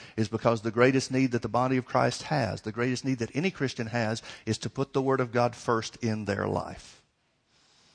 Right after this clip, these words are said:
Everything else is just lip service. Paul said, "I'm not ashamed of the gospel of Christ." Well, why not, Paul? Now, you realize that the gospel of Christ he's talking about is not just the message that Jesus died for our sins.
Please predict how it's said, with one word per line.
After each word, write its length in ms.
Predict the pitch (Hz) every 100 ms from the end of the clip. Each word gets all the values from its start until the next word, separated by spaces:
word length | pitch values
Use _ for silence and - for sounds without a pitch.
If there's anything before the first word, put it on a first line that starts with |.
| _ _ _ _ _ _ _ _ _ _ _ _ _ -
Everything 320 | 131 135 135
else 220 | 139 -
is 100 | 117
just 160 | 123 -
lip 160 | 104
service. 440 | - - - - - _ _ _ - - -
Paul 200 | 180 196
said, 180 | 190 175
"I'm 160 | 196
not 140 | 185 180
ashamed 320 | - 196 175
of 60 | 135
the 60 |
gospel 360 | 127 151 - 127
of 80 | 123
Christ." 320 | 175 127 -
Well, 100 | 143
why 140 | 190
not, 240 | 254 277 -
Paul? 260 | 139 214 - _ _ _ _ - - -
Now, 60 |
you 140 | 180 208
realize 340 | 185 175 160
that 100 | 135
the 60 | 147
gospel 360 | 170 170 147
of 80 | 131
Christ 280 | 180 165 -
he's 120 | 151
talking 220 | 160 147
about 220 | 139 143
is 120 | 139 139
not 180 | 156
just 220 | 123 139 -
the 40 |
message 380 | 135 139 131 113
that 120 | 113
Jesus 340 | 117 143 113
died 260 | - 120 123
for 100 | 107
our 60 | 110
sins. 400 | - 156 95